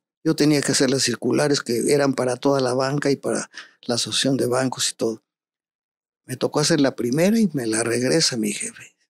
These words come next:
"Tiene dos, dos errores". Ya los compuse y la llevé.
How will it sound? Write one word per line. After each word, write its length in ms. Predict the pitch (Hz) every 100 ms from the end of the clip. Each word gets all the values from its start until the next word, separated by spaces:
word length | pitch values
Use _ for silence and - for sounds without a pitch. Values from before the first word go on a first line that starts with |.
| _ _
"Tiene 220 | 147 135
dos, 400 | 127 110 - - _
dos 180 | 131 -
errores". 480 | 104 98 - - - _ _ _ _ _ _ _
Ya 160 | 151 156
los 180 | 143
compuse 440 | - 131 139 143 120
y 20 |
la 80 | 107
llevé. 360 | 104 113 113